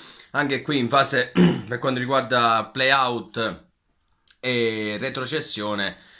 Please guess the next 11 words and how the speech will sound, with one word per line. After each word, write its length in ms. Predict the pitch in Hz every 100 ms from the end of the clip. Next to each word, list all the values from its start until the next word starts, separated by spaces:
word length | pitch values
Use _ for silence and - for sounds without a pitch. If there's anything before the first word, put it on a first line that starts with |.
| -
è 80 | 107
ancora 440 | 110 107 143 120
tutto 300 | 110 139 -
aperto 760 | 127 127 127 101 - 110 107 101
a 80 | 107
undici 400 | 127 120 117 117
giornate 400 | 123 120 120 117
dalla 240 | 123 135
fine. 420 | 123 113 98 92 - - - -
E 120 | 101 101
dunque 1200 | 117 117 104 110 107 101 98 98 95 92 90 90